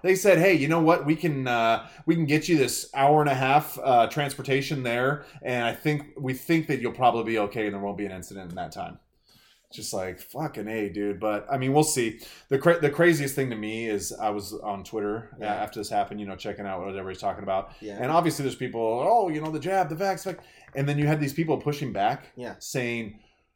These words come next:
Speaker 1: "Hey, geez, have a li-, have a little sympathy, have,
Speaker 2: Right.
Speaker 1: have, have some decent, some human decency,
Speaker 2: Right.
Speaker 1: all right? Just to go there immediately,
Speaker 2: Yeah.
Speaker 1: okay? The man's fighting for his life, blah,
Speaker 2: Yeah.
Speaker 1: blah, blah."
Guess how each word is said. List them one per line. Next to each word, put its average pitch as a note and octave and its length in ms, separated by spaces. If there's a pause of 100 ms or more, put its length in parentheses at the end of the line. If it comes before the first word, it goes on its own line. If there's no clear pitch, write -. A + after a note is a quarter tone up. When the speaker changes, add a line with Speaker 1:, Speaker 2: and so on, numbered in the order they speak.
(120)
Speaker 1:
"Hey, - 220
geez, B3+ 440
have B3+ 200
a A3 60
li-, F#3+ 180 (180)
have B3 140
a F3+ 60
little F3+ 340
sympathy, D#3 720
have, F#3 180
Speaker 2:
Right. E3 120
Speaker 1:
have, A3 180 (420)
have A3+ 180
some F3 280
decent, D#3+ 720
some D3 180
human F3+ 320
decency, C#3+ 560
Speaker 2:
Right. A#2+ 60
Speaker 1:
all A#2 40
right? D#3+ 200
Just - 160
to E3 80
go D#3 400
there C#3 340
immediately, C3 840
Speaker 2:
Yeah. G#2+ 60
Speaker 1:
okay? D#3 580 (200)
The D3 120
man's G3 300
fighting F#3 460
for D#3+ 200
his C3 160
life, C#3 240
blah, E3+ 140
Speaker 2:
Yeah. E3 40
Speaker 1:
blah, E3 300
blah." - 60